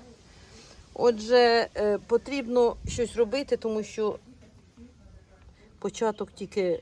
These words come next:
е, рослини, початок життя рослини, то його треба рятувати. Ну, для того, щоб наростити огіркам краще зеленої маси,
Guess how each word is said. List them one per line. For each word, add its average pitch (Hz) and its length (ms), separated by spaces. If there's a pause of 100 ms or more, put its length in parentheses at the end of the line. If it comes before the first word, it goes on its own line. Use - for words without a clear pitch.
(100)
е, 170 340
рослини, 175 720 (340)
початок 196 440
життя 185 380
рослини, 240 520
то 202 120
його 202 280
треба 208 380 (540)
рятувати. 170 760 (1200)
Ну, 330 520
для 254 180
того, 269 300
щоб - 320 (200)
наростити 262 760 (1000)
огіркам 240 540
краще 233 580
зеленої 233 460
маси, 269 460